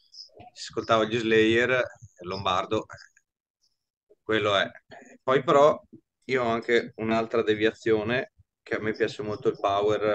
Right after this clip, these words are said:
eh, metal, chiamato s-, che al tempo era speed metal, quindi anche tutto quello che è Blind Guardian, eh, un pochino l'ho preso.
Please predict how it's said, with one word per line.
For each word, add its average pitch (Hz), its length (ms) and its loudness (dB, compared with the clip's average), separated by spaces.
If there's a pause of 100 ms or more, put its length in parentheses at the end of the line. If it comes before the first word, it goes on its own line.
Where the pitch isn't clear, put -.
(460)
eh, - 40 -14
metal, 95 480 -8
chiamato 95 400 -8
s-, - 140 -20 (260)
che 92 140 -8
al 90 240 -10
tempo 98 300 -4
era 95 140 -2
speed - 280 -10
metal, 98 560 -4 (760)
quindi 127 200 -4
anche 127 280 2
tutto 127 220 2
quello 127 180 2
che 123 100 2
è 123 40 4
Blind 123 240 2
Guardian, 110 520 4
eh, 95 580 -4
un 143 160 -8
pochino 127 460 -2
l'ho 117 160 0
preso. 95 640 -4